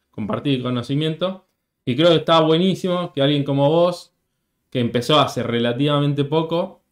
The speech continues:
venga y comparta su conocimiento de c-, cómo,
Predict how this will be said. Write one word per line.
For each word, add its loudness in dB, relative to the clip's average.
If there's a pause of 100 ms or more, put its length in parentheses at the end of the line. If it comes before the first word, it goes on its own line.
(120)
venga 0
y -2
comparta -2
su -6
conocimiento -2
de -2
c-, -18
cómo, -2